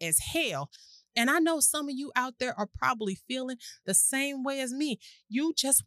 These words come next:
wanna get the shit off your chest. So join me on here, y'all. Send me your stories.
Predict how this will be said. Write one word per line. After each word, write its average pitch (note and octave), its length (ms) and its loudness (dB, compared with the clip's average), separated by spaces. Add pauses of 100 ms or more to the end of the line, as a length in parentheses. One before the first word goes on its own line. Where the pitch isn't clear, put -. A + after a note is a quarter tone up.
wanna C4 180 0
get A#3+ 300 -6
the A3+ 100 -2
shit - 400 -4 (140)
off A#3 240 -4
your G#3 220 -2
chest. - 580 0 (300)
So A#3 320 -2 (200)
join D4+ 400 2
me D4 240 -2
on A#3+ 280 -2
here, A3 260 -2
y'all. A3+ 400 -2 (560)
Send D#4 400 4
me C#4+ 220 0
your G#3+ 120 2
stories. F3+ 720 2